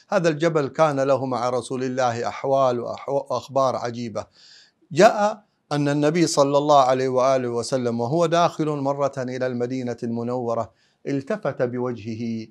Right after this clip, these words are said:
فقال: "هذا أحد، جبل يحبنا ونحبه". وجاء أنه عليه الصلاة والسلام صعد مرة إلى، على جبل أحد ومعه أبو بكر وعمر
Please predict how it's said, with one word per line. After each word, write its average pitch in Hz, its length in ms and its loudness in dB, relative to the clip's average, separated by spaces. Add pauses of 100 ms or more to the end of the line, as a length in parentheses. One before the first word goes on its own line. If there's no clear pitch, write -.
(320)
فقال: 165 500 0
"هذا 147 1300 -2
أحد، 117 400 -6 (360)
جبل 180 720 -2
يحبنا 220 880 -4
ونحبه". 151 720 -4 (1500)
وجاء 208 680 2 (460)
أنه 147 300 2
عليه 170 280 2
الصلاة 175 360 4
والسلام 165 680 2
صعد 160 420 2
مرة 160 520 0
إلى، 135 760 0
على 135 340 4
جبل 151 440 0
أحد 156 260 0
ومعه 147 640 0
أبو 139 220 0
بكر 147 360 2
وعمر 151 580 2